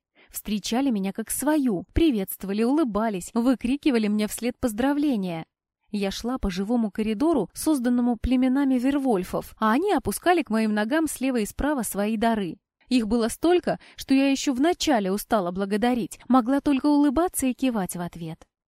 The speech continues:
Недовольные тоже были. Красавица Юмали застыла возле одного из костров и не сводила с меня напряженного взгляда.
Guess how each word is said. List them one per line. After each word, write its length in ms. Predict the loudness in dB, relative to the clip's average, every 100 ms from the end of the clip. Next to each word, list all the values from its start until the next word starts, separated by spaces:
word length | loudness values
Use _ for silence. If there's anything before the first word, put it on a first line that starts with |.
| _ -2
Недовольные 680 | 0 4 4 4 2 2 0
тоже 380 | 0 -2 -2
были. 460 | -4 -4 -6 -6 -8 _ _ _
Красавица 640 | -4 -4 -2 -4 -6 -6 -6
Юмали 500 | -4 -4 -2 0 0
застыла 520 | 0 -2 -2 -2 0
возле 300 | -2 -2 -2
одного 340 | -2 -4 -2
из 120 | -4 -4
костров 540 | -6 -4 0 0 0
и 60 | 2
не 140 | 2
сводила 460 | 2 -2 -2 0 -2
с 80 | -2
меня 220 | -4 -2
напряженного 680 | -2 0 0 0 0 -2 -2
взгляда. 600 | -2 0 2 0 -4